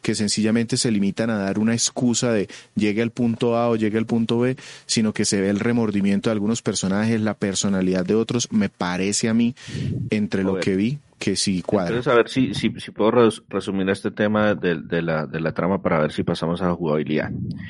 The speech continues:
Speaker 2: Como juego de Musou, se sostiene por sí mismo porque las tramas usuales de esos juegos de Musou son más bien flojas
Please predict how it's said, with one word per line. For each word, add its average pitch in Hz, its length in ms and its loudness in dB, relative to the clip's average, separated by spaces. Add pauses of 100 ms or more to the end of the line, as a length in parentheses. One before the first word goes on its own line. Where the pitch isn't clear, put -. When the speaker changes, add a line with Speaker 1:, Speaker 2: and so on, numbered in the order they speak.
(680)
Speaker 2:
Como 120 340 6
juego 151 440 8
de 165 160 8
Musou, 151 640 4 (340)
se - 280 -2
sostiene 110 480 0
por 120 200 0
sí 110 140 -2
mismo 117 340 2
porque 107 320 0
las 85 280 0
tramas 110 420 2
usuales 104 480 2
de 95 100 4
esos 92 220 0
juegos 101 220 4
de 95 100 0
Musou 90 420 2
son 82 240 0
más 85 180 2
bien 87 280 -2
flojas 113 500 4